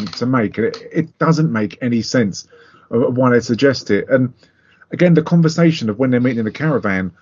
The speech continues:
this is Theron and Will Smith, that I don't know why they're painting her out to be, like, the baddie as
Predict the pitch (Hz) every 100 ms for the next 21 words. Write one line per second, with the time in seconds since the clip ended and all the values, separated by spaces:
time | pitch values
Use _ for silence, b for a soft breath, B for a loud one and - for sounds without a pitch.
0 | b - - 113 - 120 120 113 113 107
1 | 113 104 - 143 113 - _ _ _ _
2 | _ - 123 - _ _ _ _ _ _
3 | _ _ _ _ _ _ - 139 165 160
4 | 151 131 139 135 131 131 _ 135 127 -
5 | 135 131 117 101 117 135 110 98 - _
6 | _ - 113 113 104 104 - _ _ _
7 | _ 101 98 104 120 123 110 92 87 90
8 | - - - - 110 -